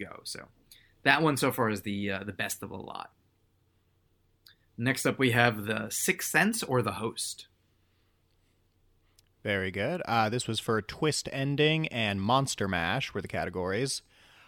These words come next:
Speaker 2: Um, for me, this is an easy one. It is The Host. Uh, this was actually my introduction to Bong Joon-ho, and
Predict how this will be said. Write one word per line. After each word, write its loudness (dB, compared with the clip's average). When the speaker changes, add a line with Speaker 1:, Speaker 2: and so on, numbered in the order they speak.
Speaker 2:
Um, 4
for 2
me, 8
this 4
is 2
an 4
easy 4
one. 6
It 2
is 2
The -6
Host. 0
Uh, 0
this -4
was -2
actually 2
my 2
introduction 0
to 0
Bong 6
Joon-ho, 4
and -2